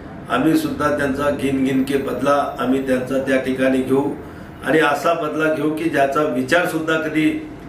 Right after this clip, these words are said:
स्वप्नात पाकिस्तानने केलेला नसेल. आणि म्हणून काल रात्री एक ते दीडच्या दरम्यान आपल्या सैनिकांनी, आपल्या त्या ठिकाणी नेव्ही असेल, एअरफोर्स असेल,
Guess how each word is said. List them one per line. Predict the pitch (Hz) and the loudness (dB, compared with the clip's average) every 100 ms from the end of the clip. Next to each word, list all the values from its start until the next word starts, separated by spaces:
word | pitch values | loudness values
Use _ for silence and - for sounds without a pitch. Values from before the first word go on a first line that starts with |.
| - | -4
स्वप्नात | 135 135 139 156 156 | 0 0 2 0 0
पाकिस्तानने | 135 131 143 131 139 131 | -2 -4 -4 -2 0 0
केलेला | 139 135 123 127 123 - | 0 -2 -2 0 0 -2
नसेल. | - 104 98 - - - - - - | -4 -8 -10 -10 -14 -16 -16 -16 -6
आणि | 123 | -2
म्हणून | 147 135 151 151 | 2 2 2 2
काल | 131 131 139 | 2 2 2
रात्री | 135 - 135 151 139 117 | 0 -2 -4 -4 -4 -2
एक | 127 131 135 | 0 0 0
ते | 139 | -2
दीडच्या | 131 135 135 139 | 0 -2 -2 -2
दरम्यान | 110 113 127 117 110 - - - - - - - - | 0 0 2 2 0 -6 -14 -16 -16 -16 -16 -16 -8
आपल्या | 123 131 143 151 151 147 - | -4 0 2 2 2 -2 -8
सैनिकांनी, | - 131 151 170 151 131 - - - - - | -2 0 2 2 0 -2 -4 -10 -12 -14 -8
आपल्या | 117 135 139 139 139 - - - - | -4 0 2 2 -2 -8 -14 -14 -8
त्या | 127 131 | -2 -2
ठिकाणी | 131 135 139 139 135 131 - - | -2 0 0 2 0 -2 -8 -10
नेव्ही | 120 127 135 139 | -2 0 2 4
असेल, | 131 135 135 135 127 | 2 0 0 2 2
एअरफोर्स | 127 135 135 131 | 2 0 -4 -2
असेल, | 123 127 131 127 | -2 0 0 -2